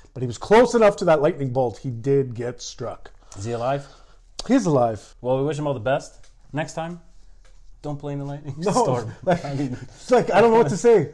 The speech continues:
Speaker 1: You know it's gonna be stormy outside. Maybe get a letter from your mom being like, "I'm gonna be a superstar one day, and I don't wanna be playing out here."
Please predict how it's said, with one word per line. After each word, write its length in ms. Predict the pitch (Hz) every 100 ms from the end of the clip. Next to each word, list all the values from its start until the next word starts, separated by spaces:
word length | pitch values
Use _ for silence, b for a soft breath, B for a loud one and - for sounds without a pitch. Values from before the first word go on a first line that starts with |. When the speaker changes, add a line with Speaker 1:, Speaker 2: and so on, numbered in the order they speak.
| - _
Speaker 1:
You 120 | 160 165
know 200 | 185 220
it's 120 | 214
gonna 140 | 226
be 60 | 208
stormy 320 | - 175 156
outside. 360 | 143 143 135 139
Maybe 180 | 156 208
get 100 | 208
a 40 |
letter 200 | 160 185
from 140 | 156
your 100 | 139
mom 260 | 123 147 147
being 140 | 131 127
like, 220 | 123 120 b b b b b b
"I'm 100 | 180 214
gonna 100 | 214
be 80 |
a 40 | 233
superstar 480 | 202 196 - 220 220
one 160 | 220
day, 200 | 226 233
and 100 | 165
I 60 | 160
don't 100 | 156
wanna 140 | 147
be 100 | 143
playing 200 | 139 123
out 80 | 110
here." 160 | 98